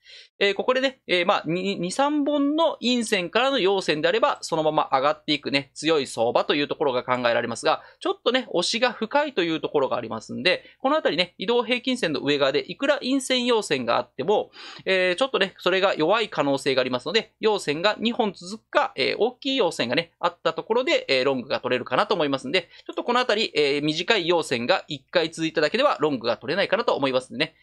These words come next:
えー、このあたりは十分にロングは警戒をしつつですね、ショートに関しましては、二つパターンがありまして、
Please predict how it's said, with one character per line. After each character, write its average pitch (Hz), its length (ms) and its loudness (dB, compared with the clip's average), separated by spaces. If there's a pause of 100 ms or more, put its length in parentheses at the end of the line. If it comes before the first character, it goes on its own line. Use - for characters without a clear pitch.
(120)
え 196 100 2
ー、 190 40 -2
こ 226 100 -2
の 233 80 2
あ 240 60 0
た 220 80 0
り 226 80 0
は 285 180 2
十 156 160 0
分 170 220 0
に 233 200 0
ロ 147 120 2
ン 127 80 -2
グ 135 80 -2
は 214 240 0
警 131 180 0
戒 131 160 2
を - 80 0
し - 140 -10
つ 196 140 -12
つ 143 120 -12
で 117 80 -4
す - 100 -6
ね、 147 200 -2 (400)
シ - 100 0
ョ 269 60 4
ー 254 80 -4
ト 180 100 2
に 147 100 -2
関 139 240 2
し - 140 -6
ま 135 80 2
し - 80 -10
て - 80 -6
は、 214 300 0
二 254 180 2
つ 254 140 -8
パ 226 160 0
タ 226 80 2
ー 196 100 2
ン 127 60 -6
が 110 60 0
あ - 20 -4
り 107 80 -8
ま 104 100 -10
し - 60 -12
て、 - 240 0